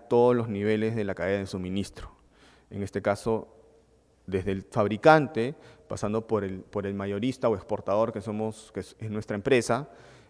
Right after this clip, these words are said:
este, hasta el minorista, que es el cliente, ¿no?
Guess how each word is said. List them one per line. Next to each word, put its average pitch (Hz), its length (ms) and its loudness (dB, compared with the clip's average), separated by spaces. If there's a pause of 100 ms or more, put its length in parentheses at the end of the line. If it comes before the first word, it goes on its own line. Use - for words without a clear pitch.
este, - 460 -12
hasta 107 280 -4
el 110 60 0
minorista, 110 560 -2
que 104 60 -10
es - 100 -8
el 104 120 -6
cliente, 101 500 -6
¿no? 101 220 -16